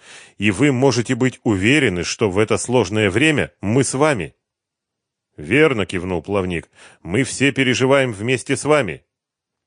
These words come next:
«Вам нужно будет поехать к нашему сотруднику», — напомнил Ренат. «Талгат вам всё объяснит. Тамара, у вас есть какие-нибудь новости?» «Конечно, я всё проверила. Кирилл Богданов,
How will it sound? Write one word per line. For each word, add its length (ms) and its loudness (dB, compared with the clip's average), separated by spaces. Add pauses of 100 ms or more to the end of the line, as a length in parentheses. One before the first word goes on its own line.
(280)
«Вам 420 -2
нужно 320 -2
будет 340 0
поехать 440 2
к 60 -10
нашему 440 0
сотруднику», — 720 0
напомнил 520 -6
Ренат. 380 -4 (500)
«Талгат 460 2
вам 200 2
всё 260 0
объяснит. 580 -4 (200)
Тамара, 480 2 (160)
у 100 -6
вас 260 -2
есть 300 -2
какие-нибудь 600 -6
новости?» 560 -8 (440)
«Конечно, 640 0 (220)
я 220 0
всё 200 0
проверила. 680 0 (440)
Кирилл 380 2
Богданов, 640 0